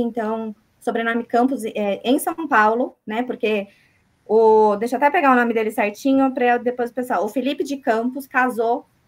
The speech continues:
com a Margarida Bicudo, e aí a gente consegue a família aí Campos Bicudo e só Campos também, então de-, vai depender aí da, da, dos sobrenomes, né? E em Minas Gerais também a gente tem bastante coisa em relação aos Campos.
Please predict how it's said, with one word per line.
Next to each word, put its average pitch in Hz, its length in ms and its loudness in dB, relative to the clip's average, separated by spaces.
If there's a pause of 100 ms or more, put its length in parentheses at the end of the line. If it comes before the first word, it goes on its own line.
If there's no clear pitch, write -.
(100)
com 247 200 -2
a 247 240 -2 (100)
Margarida 254 640 2
Bicudo, 254 560 -8
e 247 140 0
aí 247 260 2
a 240 60 0
gente 233 260 -8
consegue 202 680 -10 (400)
a 214 120 -6
família 214 420 -2
aí 208 140 -2
Campos 254 360 -2
Bicudo 240 480 -8
e 220 80 -10
só 220 160 -2
Campos 220 460 -8
também, 214 300 -6
então 220 260 -4
de-, 208 140 -10 (100)
vai 214 160 -4
depender 214 360 -4
aí 214 200 -2
da, 185 220 0
da, 190 320 -4
dos 202 160 -16
sobrenomes, 196 600 -2
né? 254 280 -2 (1600)
E 254 540 4
em 269 40 6
Minas 254 280 6
Gerais 254 280 2
também 233 300 -2
a 240 40 -2
gente 233 240 -10
tem 220 420 -8 (440)
bastante 202 540 -8
coisa 196 340 -8
em 202 140 -6
relação 202 360 -8
aos 214 240 -10
Campos. - 600 -16